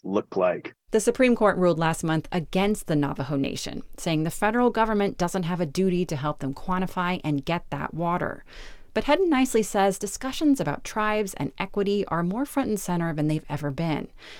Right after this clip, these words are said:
Speaker 2: And it creates a chance for everyone in a watershed to have their needs met, not just tribes.
Speaker 1: Those are the types of opportunities that exist if people can just sort of get over this historical paradigm that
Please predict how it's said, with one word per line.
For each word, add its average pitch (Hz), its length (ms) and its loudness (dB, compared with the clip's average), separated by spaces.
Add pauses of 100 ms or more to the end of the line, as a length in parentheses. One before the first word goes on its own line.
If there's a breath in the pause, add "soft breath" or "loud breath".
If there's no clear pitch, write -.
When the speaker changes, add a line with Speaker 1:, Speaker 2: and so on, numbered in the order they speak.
(200 loud breath)
Speaker 2:
And 208 100 4
it 220 80 -2
creates 277 320 2
a 240 60 2
chance 226 340 -4
for 240 220 -2
everyone 226 580 2
in 151 100 2
a 147 60 2
watershed 156 540 -2
to 160 60 -4
have 143 260 -2
their 147 140 0
needs 143 280 -2
met, - 240 -4 (220)
not 190 200 0
just - 240 -6
tribes. - 640 -4 (180)
Speaker 1:
Those 120 180 2
are 143 40 0
the 131 200 4
types 117 240 2
of 110 80 -2 (200)
opportunities 110 840 0
that 98 120 -2
exist 92 680 -4 (120)
if 123 260 4 (260)
people 127 320 4
can 113 160 2
just 113 180 0
sort 113 160 6
of 98 180 -4 (360)
get 131 160 6
over 131 340 8
this 113 280 4
historical 120 580 2
paradigm 98 760 -2 (400)
that 101 520 2